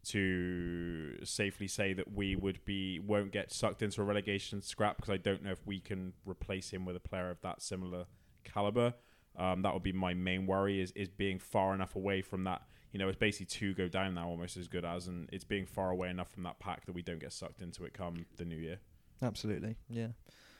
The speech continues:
Speaker 2: Okay, um, let's move on to looking ahead at the Lincoln game. Um, it's pretty much gonna be a really tough away fixture for us. Lincoln have been going from strength to strength in recent years,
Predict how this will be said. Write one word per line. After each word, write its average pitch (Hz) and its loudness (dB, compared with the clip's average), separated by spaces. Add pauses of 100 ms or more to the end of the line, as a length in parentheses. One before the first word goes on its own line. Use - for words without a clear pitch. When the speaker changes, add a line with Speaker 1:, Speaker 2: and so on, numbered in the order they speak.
(380)
Speaker 2:
Okay, 110 0 (240)
um, 135 4
let's - 2
move 160 6
on 151 6
to 131 4
looking 123 2
ahead 123 2 (160)
at - -2
the 117 0
Lincoln 117 0
game. 117 2 (580)
Um, 117 4 (340)
it's - -8 (440)
pretty 135 4
much 120 0
gonna 123 2
be 110 4
a 107 4
really 113 2
tough - 2
away 113 6
fixture - 0
for 110 8
us. 110 0
Lincoln 113 0
have 107 -2
been 110 0 (380)
going 123 8
from 117 -2
strength - 4
to 120 0
strength 120 2
in 120 4
recent 120 2
years, 123 6